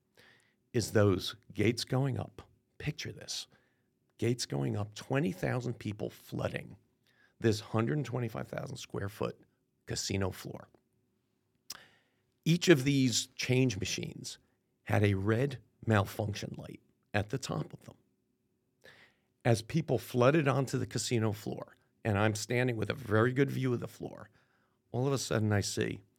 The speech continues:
blink, blink, blink, blink, blink, blink, blink, blink, blink, blink, blink, and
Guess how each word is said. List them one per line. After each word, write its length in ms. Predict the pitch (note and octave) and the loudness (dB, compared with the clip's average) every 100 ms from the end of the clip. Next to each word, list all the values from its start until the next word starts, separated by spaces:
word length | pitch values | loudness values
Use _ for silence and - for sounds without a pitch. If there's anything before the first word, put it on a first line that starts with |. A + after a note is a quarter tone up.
| _ _ _ _ _ | _ _ _ _ _
blink, 520 | G2+ A#2 A#2 A2+ - - _ _ _ _ _ _ _ _ _ _ _ _ | 0 4 4 2 -4 -18 _ _ _ _ _ _ _ _ _ _ _ _
blink, 300 | A2+ A2+ A2 | 4 4 4
blink, 460 | - A#2 A2+ - - _ _ _ _ _ _ _ - - | 4 2 2 -2 -16 _ _ _ _ _ _ _ -20 -6
blink, 280 | - C3+ A#2+ | 2 4 4
blink, 180 | B2+ G#2+ | 0 2
blink, 160 | C3 | 2
blink, 180 | A2 A#2 | 4 2
blink, 140 | A#2 A2 | 0 -2
blink, 160 | - | -4
blink, 180 | - - | -2 -4
blink, 240 | - - - | -6 -8 -8
and 160 | - | -6